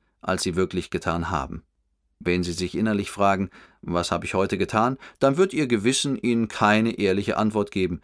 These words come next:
Es wird Ihnen eine Mischung aus Unwahrheit und Entschuldigung anbieten. So ist unsere Natur. Es gibt nur einen einzigen Weg, um der Selbsttäuschung zu entgehen.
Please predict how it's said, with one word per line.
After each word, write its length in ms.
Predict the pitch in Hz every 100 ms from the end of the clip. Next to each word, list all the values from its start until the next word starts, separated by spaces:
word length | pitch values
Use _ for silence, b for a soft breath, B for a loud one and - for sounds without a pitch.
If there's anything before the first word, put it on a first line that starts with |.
| B B
Es 220 | 123 -
wird 140 | 151
Ihnen 180 | 156 143
eine 200 | 120 110
Mischung 400 | 117 143 151 127
aus 140 | 104
Unwahrheit 640 | - 151 135 123 113 110 110
und 140 | -
Entschuldigung 640 | 107 107 - 131 117 104 92
anbieten. 560 | 92 85 80 78 - - _ _ _ _
So 340 | - 82 80
ist 200 | - -
unsere 380 | - 80 82 85
Natur. 480 | 87 87 110 90 71 _ _ _ _
Es 240 | - 101
gibt 160 | - 110
nur 220 | 117 104
einen 300 | 80 98 98 -
einzigen 580 | 104 131 - 131 127 92
Weg, 280 | 92 107 -
um 180 | 98 90
der 120 | 82
Selbsttäuschung 800 | 82 87 - 87 82 - 82 85
zu 120 | 78
entgehen. 520 | 90 - 98 80 -